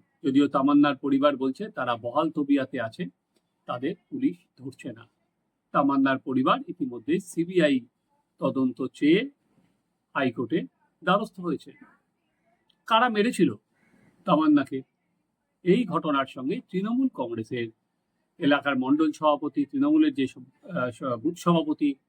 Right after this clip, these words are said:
গওয়াল শেখ সহ একাধিক তৃণমূলের যারা নেতা এলাকার, তাদের নাম জড়িয়ে যায়। কিন্তু আমরা এই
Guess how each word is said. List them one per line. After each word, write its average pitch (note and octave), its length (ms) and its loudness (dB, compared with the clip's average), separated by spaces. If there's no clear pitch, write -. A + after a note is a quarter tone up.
গওয়াল D3+ 420 2
শেখ D3+ 260 -2
সহ F3+ 440 0
একাধিক F3+ 640 0
তৃণমূলের C#3 540 2
যারা A#2 360 -2
নেতা D#3+ 480 0
এলাকার, D#3 400 -2
তাদের C#3 300 0
নাম C#3 280 0
জড়িয়ে A2+ 300 -8
যায়। A2+ 240 -16
কিন্তু - 220 -2
আমরা D3 240 4
এই - 280 4